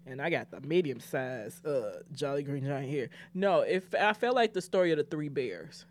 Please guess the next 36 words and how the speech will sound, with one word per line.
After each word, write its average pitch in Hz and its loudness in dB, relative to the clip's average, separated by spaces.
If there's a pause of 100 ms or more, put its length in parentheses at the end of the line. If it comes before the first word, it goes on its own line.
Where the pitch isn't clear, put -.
(100)
You 156 -10
got 135 -4
the 113 -4
mama 139 -6
bear, 139 -2
the 127 -6
papa 139 -6
bear, 127 -4 (400)
and 143 -10
then 127 -8
the 127 -10
baby 135 -2
bear. 87 -10 (320)
But, 139 -8
you 139 -6
know, 113 -8 (180)
obviously, 120 -4 (480)
you're 147 -6
not 127 -6
my 107 -8
parents. 131 -6
But 147 -8
I 135 -4
felt 135 -4
like, 120 -10
like 101 -16 (420)
the 151 -6
little 135 -4
sibling 143 -2 (220)
that 139 0
had 160 4
to 139 -8
tag 165 6
along 147 6
with 117 -2
him. 98 -14